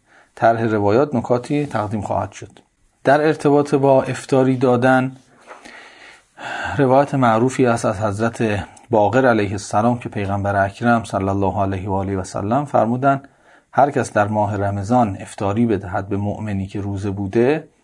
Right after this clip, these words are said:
اه، خداوند تبارک و تعالی برای او پاداش آزاد کردن یک بنده و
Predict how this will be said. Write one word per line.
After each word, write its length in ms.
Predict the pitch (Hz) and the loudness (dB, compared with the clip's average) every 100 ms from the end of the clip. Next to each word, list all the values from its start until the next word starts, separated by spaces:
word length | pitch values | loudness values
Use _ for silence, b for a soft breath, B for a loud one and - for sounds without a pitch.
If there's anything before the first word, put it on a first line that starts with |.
| b b b b b - | b b b b b -10
اه، 380 | 104 98 95 98 | -6 -6 -6 -6
خداوند 540 | - 110 110 127 117 | 0 2 4 4 0
تبارک 480 | 117 110 107 101 101 | 0 0 2 0 -2
و 60 | 98 | -4
تعالی 480 | 113 107 101 147 | -4 -4 0 2
برای 400 | 131 107 120 123 | 2 2 2 2
او 440 | 113 127 139 156 - b b b b _ | 0 2 2 0 -4 b b b b _
پاداش 580 | - 104 101 113 139 151 | 0 2 4 4 2 2
آزاد 540 | - 110 98 101 98 | 0 0 0 -2 -2
کردن 440 | - 95 98 120 117 | 0 0 2 2 2
یک 300 | 110 117 - | 0 -2 0
بنده 580 | 95 98 98 131 160 | 0 0 2 2 2
و 420 | 139 131 147 170 | 2 4 4 4